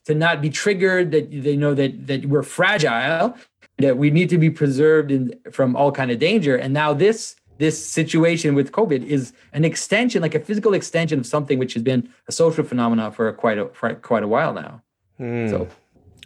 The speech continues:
Speaker 2: is this like a start of a new age, do you think? I just don't see
Speaker 1: I,
Speaker 2: us
Speaker 1: I
Speaker 2: going
Speaker 1: mean,
Speaker 2: back, you know?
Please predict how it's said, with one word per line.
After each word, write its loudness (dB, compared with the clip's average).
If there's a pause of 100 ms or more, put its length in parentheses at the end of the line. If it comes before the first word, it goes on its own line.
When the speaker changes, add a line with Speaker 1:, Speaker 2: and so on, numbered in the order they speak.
(260)
Speaker 2:
is -2
this -2
like -2
a 0
start 0
of -6
a -6
new -2
age, -2 (280)
do -4
you -2
think? -8 (1040)
I 0
just -8
don't -2
see -2
Speaker 1:
I, 2
Speaker 2:
us -6
Speaker 1:
I -2
Speaker 2:
going 2
Speaker 1:
mean, 0
Speaker 2:
back, -2
you -8
know? -6